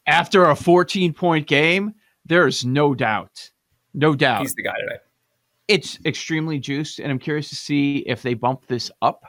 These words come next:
Speaker 1: because maybe they don't wanna ta-, take as much action. Threes made is three and a half, and you said he had three the other day in a complete dud. So how, how many is he gonna hit at home tonight?
Speaker 2: Yeah, this series he's hit five, three, two, four, three, and the three
Speaker 1: Ooh.
Speaker 2: in the last one was a dud.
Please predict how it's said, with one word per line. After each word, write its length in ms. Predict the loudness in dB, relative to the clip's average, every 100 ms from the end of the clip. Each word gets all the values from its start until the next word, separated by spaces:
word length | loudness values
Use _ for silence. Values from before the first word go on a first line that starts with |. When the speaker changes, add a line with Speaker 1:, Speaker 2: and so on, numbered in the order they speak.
| _
Speaker 1:
because 560 | -14 -6 -2 -2 -4 -14 _ _ -6
maybe 240 | -4 -2
they 120 | 0 -2
don't 140 | -2
wanna 180 | -4 -6
ta-, 240 | -10 -12 -12 -18 _
take 300 | -6 -6 -8 _ _ _ _ _ -14
as 120 | -4
much 200 | -4 0
action. 500 | 0 0 -4 -4 -4 -10 _ _ _ _ _ _ _
Threes 280 | 0 2 4
made 220 | 2 2
is 140 | -2
three 180 | -2 -2
and 80 | -2
a 40 |
half, 260 | 0 0 0
and 80 | -4
you 40 | -2
said 180 | 0
he 80 | 0
had 180 | -2 -4
three 240 | -2 -2
the 120 | 0 0
other 140 | 0
day 100 | -2
in 80 | -2
a 60 | -4
complete 360 | -10 -8 -6
dud. 360 | 0 2 2 -4 -12
So 140 | -4
how, 160 | -2 -2
how 160 | -4
many 140 | -4 -4
is 80 | -4
he 60 |
gonna 140 | -4 -2
hit 140 | 0
at 100 | 0
home 160 | -2 -4
tonight? 380 | -4 -6 -6 _ _ _ _ _ _ _ _ _ _ _ -18 -12
Speaker 2:
Yeah, 200 | -2 -2
this 260 | 0 0 2
series 440 | 2 2 0 0
he's 180 | -4 0
hit 360 | 4 2 0 -10
five, 520 | 0 4 6 4 2
three, 560 | -8 -6 -4 -4 -6 -8
two, 580 | -6 -2 -2 -2 -6 -12
four, 460 | -8 -2 2 2
three, 440 | -2 -10 -6 -4 -4
and 120 | -6
the 80 | -4
three 320 | -2 0 0
Speaker 1:
Ooh. 60 | 0
Speaker 2:
in 60 |
the 60 | 0
last 220 | 0 0
one 100 | -8
was 140 | -8
a 40 | -4
dud. 380 | 2 2 2